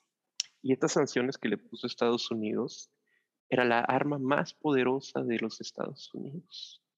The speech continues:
La utilizó con Irán. Y cuando la utiliza con Irán y saca a Irán del sistema swift,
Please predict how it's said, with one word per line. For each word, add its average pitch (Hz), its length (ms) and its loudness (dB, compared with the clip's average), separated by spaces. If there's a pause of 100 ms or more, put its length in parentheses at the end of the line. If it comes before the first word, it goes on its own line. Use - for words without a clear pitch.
(400)
La 135 100 8
utilizó 131 540 4
con 143 180 0
Irán. 117 360 2 (680)
Y 139 120 6
cuando 123 260 6
la 123 80 8
utiliza 135 480 4
con 147 160 0
Irán 113 340 2 (320)
y 127 100 2
saca 170 580 2
a 143 40 6
Irán 110 300 4
del 101 140 -2
sistema 110 400 -6
swift, - 320 -4